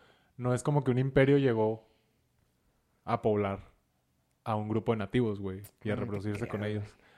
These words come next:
Speaker 1: Entonces, ¿cómo crees que sería México si no fuera conquistado por... Si no hubiera sido conquistado por España, güey?
Speaker 2: Pues tal vez tendríamos nuestras costumbres más arraigadas, güey.
Speaker 1: Todavía creeríamos en, como en diez dioses, ¿no, güey?
Speaker 2: Yo
Speaker 1: Yo
Speaker 2: creo
Speaker 1: creo.
Speaker 2: que sí, güey. Sí, en vez de tener en el catolicismo, güey,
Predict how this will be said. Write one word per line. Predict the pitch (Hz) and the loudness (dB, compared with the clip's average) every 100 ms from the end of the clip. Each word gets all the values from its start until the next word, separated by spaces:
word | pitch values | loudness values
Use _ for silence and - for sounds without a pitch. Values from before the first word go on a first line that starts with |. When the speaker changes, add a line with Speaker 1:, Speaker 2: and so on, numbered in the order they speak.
| - | -18
Speaker 1:
Entonces, | 107 107 107 | -14 -14 -14
¿cómo | 120 123 | -10 -10
crees | 120 120 | -6 -6
que | 135 | -6
sería | - 110 | -4 -4
México | 110 107 - | -4 -8 -6
si | 117 | -6
no | 107 | -2
fuera | 113 117 120 - | -2 -2 -4 -8
conquistado | 110 104 104 - 101 101 | -12 -10 -10 -6 -6 -6
por... | 110 104 _ _ _ _ | -12 -18 _ _ _ _
Si | 143 | -2
no | 139 | 0
hubiera | 151 156 | 2 2
sido | 156 156 | 2 -2
conquistado | 151 143 113 127 127 | -2 -8 -2 -2 -2
por | 110 | -4
España, | - 127 110 | -6 -8 -8
güey? | 95 - _ _ | -12 -16 _ _
Speaker 2:
Pues | 135 | -2
tal | 131 123 | 0 0
vez | 135 | -2
tendríamos | 151 143 147 | -2 -2 -2
nuestras | 151 151 135 | -4 -4 -6
costumbres | 107 110 107 | -6 -6 -4
más | 120 120 | -4 -4
arraigadas, | 131 113 98 104 104 101 | -4 -6 -6 -10 -8 -8
güey. | 101 - - _ | -10 -10 -20 _
Speaker 1:
Todavía | - 139 160 | 8 12 12
creeríamos | 170 151 135 139 165 151 | 10 8 8 6 2 -2
en, | 123 - | -4 -2
como | 131 120 | -2 -2
en | 120 | -2
diez | 117 135 | 2 2
dioses, | 131 151 151 131 | 2 0 0 -4
¿no, | 123 | -2
güey? | 147 151 | 0 2
Speaker 2:
Yo | |
Speaker 1:
Yo | 123 | 4
Speaker 2:
creo | 147 170 | 2 0
Speaker 1:
creo. | |
Speaker 2:
que | 135 | -4
sí, | - 101 110 | -8 -6 -2
güey. | 110 104 104 _ _ | -2 -4 -8 _ _
Sí, | - 107 | -10 -8
en | 104 107 | -6 -4
vez | 107 | -6
de | 117 | -4
tener | 123 113 107 107 107 113 | -4 -2 -2 -4 -6 -8
en | 120 120 | -6 -4
el | 113 110 - | -4 -6 -10
catolicismo, | - 110 110 101 127 160 160 | -8 -6 -4 -6 -8 -4 -2
güey, | 123 107 | -2 -4